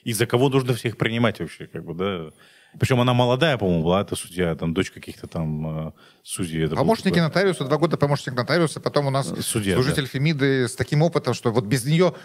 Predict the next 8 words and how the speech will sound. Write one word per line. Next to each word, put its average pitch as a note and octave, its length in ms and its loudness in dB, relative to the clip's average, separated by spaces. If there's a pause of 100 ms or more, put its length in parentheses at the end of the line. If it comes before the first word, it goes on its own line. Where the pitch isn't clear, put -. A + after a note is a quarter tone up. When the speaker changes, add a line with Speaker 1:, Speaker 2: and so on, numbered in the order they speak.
(120)
Speaker 2:
молдавская C#3 340 2
система C#3+ 300 0
правосудия, C3+ 400 0
ну, D3 80 2
ну, C#3+ 180 6
никак E3+ 500 4
не G#2 60 0
справится. F2 600 -2